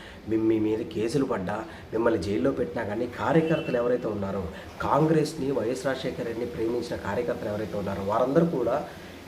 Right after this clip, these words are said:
మీకు సపోర్ట్ చేయడం జరిగింది. Majority of the Andhra people.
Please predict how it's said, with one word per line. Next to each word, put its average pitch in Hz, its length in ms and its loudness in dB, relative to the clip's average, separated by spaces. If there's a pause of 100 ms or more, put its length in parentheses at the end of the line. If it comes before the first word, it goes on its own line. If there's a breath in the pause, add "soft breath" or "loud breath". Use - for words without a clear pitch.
(140)
మీకు 160 220 6
సపోర్ట్ 151 400 2
చేయడం 101 160 -2
జరిగింది. 90 600 -6
Majority 185 360 12
of 151 180 6
the 143 200 2
Andhra 110 160 2
people. 92 340 -8